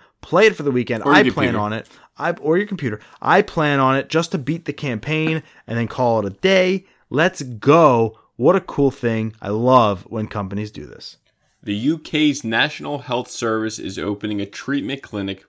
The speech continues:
Speaker 2: for video game addiction.
Speaker 1: I wanted this to be the last story. A couple other things came out, but I wanted you to read that too, 'cause I know that's probably gonna set you off a little bit.
Speaker 2: I mean, I just don't, <sighs> I, I guess that,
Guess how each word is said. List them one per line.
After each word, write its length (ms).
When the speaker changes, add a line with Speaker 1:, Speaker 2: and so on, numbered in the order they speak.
Speaker 2:
for 160
video 540
game 500
addiction. 680
Speaker 1:
I 120
wanted 460
this 160
to 120
be 120
the 120
last 300
story. 340
A 40
couple 260
other 100
things 240
came 160
out, 140
but 100
I 40
wanted 280
you 120
to 60
read 280
that 240
too, 160
'cause 140
I 40
know 180
that's 180
probably 240
gonna 80
set 300
you 100
off 220
a 40
little 140
bit. 200
Speaker 2:
I 120
mean, 120
I 120
just 280
don't, 300
<sighs> 480
I, 400
I 80
guess 280
that, 220